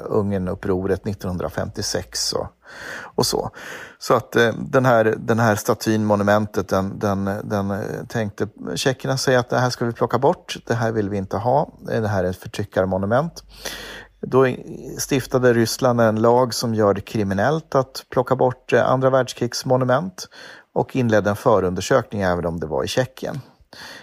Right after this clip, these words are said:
Eh, och det här spetsades till sen, eh, för att, eh, plötsligt i april så fick den här borgmästaren och en annan borgmästare i Prag, eh, polisskydd. Och enligt tjeckiska medieuppgifter,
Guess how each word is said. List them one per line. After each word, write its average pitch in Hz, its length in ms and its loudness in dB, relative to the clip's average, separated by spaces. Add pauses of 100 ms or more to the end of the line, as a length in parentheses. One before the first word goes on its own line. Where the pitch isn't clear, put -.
(180)
Eh, 52 220 -2
och - 160 0
det 139 60 4
här 185 180 2
spetsades - 840 -2
till 98 320 -2
sen, - 360 -2 (180)
eh, 117 300 0
för 127 260 0
att, 123 300 0
eh, 123 180 4 (760)
plötsligt 170 440 0
i 151 100 4
april 165 400 2
så - 180 -2
fick - 280 -2
den 131 100 0
här 170 140 4
borgmästaren 131 760 4
och 117 200 -2
en 127 80 0
annan 160 420 4
borgmästare 110 580 2
i 107 40 -2
Prag, - 380 0 (680)
eh, 107 180 4
polisskydd. - 720 -2 (1040)
Och 127 220 0
enligt 123 200 4
tjeckiska 175 560 0
medieuppgifter, 107 1040 0